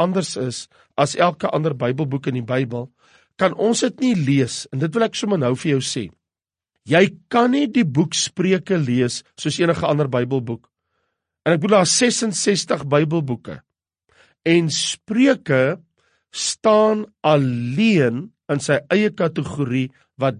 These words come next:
dit betref. Jy kan nie die boek Spreuke vat en sê, "Ek gaan vandag die boek Spreuke lees nie." It just, it's not, ain't gonna happen that way. Want jy kan hom nie lees soos 'n storie nie.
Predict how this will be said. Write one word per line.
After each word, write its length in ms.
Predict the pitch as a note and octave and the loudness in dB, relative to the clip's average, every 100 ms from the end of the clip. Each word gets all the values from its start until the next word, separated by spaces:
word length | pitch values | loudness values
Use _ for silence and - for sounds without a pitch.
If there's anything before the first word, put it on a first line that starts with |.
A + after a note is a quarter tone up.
| A2+ | -2
dit 180 | C#3+ C#3 - | 0 0 -2
betref. 440 | C3+ - A#2 - | -2 -4 -8 -2
Jy 120 | C#3+ E3+ | -2 0
kan 180 | A#3+ B3 | -2 0
nie 140 | C#4+ D#4 - _ _ _ _ | 0 -4 -8 _ _ _ _
die 80 | F3+ | -2
boek 200 | D3+ - | 0 -2
Spreuke 400 | - - G#3 G#3 | -6 -2 -2 -2
vat 240 | - F#3+ F3+ | -2 -2 -2
en 120 | E3 | -6
sê, 320 | - E3+ D#3+ E3 _ | -4 -4 -4 -8 _
"Ek 100 | F#3+ | -2
gaan 160 | F#3 E3+ | -2 0
vandag 200 | E3+ D#3 | 0 2
die 120 | F3+ | 0
boek 120 | D3 | -2
Spreuke 420 | - - D3+ D3 D3+ | -4 -2 -2 0 -2
lees 360 | A#2+ G#2+ - | -2 -6 -8
nie." 140 | B1+ C#2+ _ _ _ _ _ - | -14 -20 _ _ _ _ _ -6
It 180 | D#3 - | -4 -2
just, 300 | F3+ - _ | -4 -6 _
it's 140 | C#3 - | -8 -4
not, 140 | C#3 | -2
ain't 200 | - D#3+ | 0 -2
gonna 240 | D3 C3+ B2+ | 0 0 0
happen 300 | D3+ G3 E3+ | 0 -2 -2
that 220 | A#2+ A#2 | -2 -4
way. 220 | G#2+ D#2 _ _ _ _ _ _ | -10 -12 _ _ _ _ _ _
Want 760 | G#2+ A2+ A#3 D#3 D3+ A3 - _ _ _ _ _ _ _ | -6 4 4 4 2 -4 -14 _ _ _ _ _ _ _
jy 340 | B2 D#3+ F3+ F3 | -2 2 2 2
kan 200 | B3 B3 | 2 4
hom 140 | C4+ C4 | 4 2
nie 140 | C#4+ | 2
lees 280 | G3 D#3+ G3 | 2 2 2
soos 240 | - G3+ | 0 -2
'n 40 | F#3+ | -2
storie 540 | - - B3+ C#4 B3+ | -2 0 0 2 0
nie. 240 | C3+ D#2+ | -2 -8